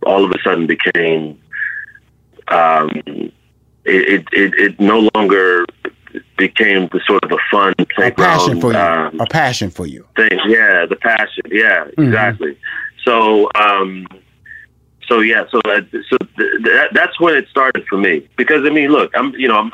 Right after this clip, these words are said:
Speaker 1: I'm working these basketball camps, I'm working Georgetown University basketball camp, playing with those guys afterwards. Uh, working the University of Maryland basketball camp, playing with those guys afterwards. If you think about it, back then, that's when Steve Blake was there,
Speaker 2: Mm-hmm.
Speaker 1: when, um, um,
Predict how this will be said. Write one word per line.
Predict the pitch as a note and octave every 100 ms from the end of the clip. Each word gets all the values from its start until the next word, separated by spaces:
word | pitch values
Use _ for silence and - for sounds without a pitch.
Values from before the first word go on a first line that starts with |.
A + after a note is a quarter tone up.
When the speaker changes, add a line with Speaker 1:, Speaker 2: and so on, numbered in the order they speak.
| -
Speaker 1:
I'm | A#2+
working | D3 D3 B2
these | A2
basketball | - A#2 A#2+ A#2
camps, | A2+ A2 -
I'm |
working | G2 A2 G2+
Georgetown | - G2+ G2+ G2 F#2+
University | F#2 F#2+ F#2 F2+
basketball | F2+ F2+ - F2
camp, | - F#2 F2+ -
playing | F#2+ F#2+ F2+ E2+
with | E2
those | F2+
guys | E2+ F2+ E2+ F2+
afterwards. | F2 F#2 F2 F2 D#2+ - - - - - -
Uh, | G2 F#2 F#2
working | G#2 G2+ F#2+
the |
University | G2 F#2+ F#2+ -
of | F2
Maryland | F#2+ G2 F#2+
basketball | G2 F#2+ G2 F#2
camp, | - F#2+ F2 -
playing | G2+ G2
with | F2
those | G2 G2+
guys | G2 F2+
afterwards. | F#2 F#2 F#2 F#2 F2+
If | F#2
you |
think | A2 A2
about | F#2 F#2
it, | -
back | F#2+ - -
then, | G2 F#2
that's | E2 F#2
when | - -
Steve | - G2+ F2
Blake | G2 G2 -
was | E2+
there, | F#2 F2+ F2 E2+ -
Speaker 2:
Mm-hmm. | D3 C3 B2 B2
Speaker 1:
when, | F2+ F2 E2+ E2
um, | F2+ F2 E2+ - - -
um, | F#2 F2 E2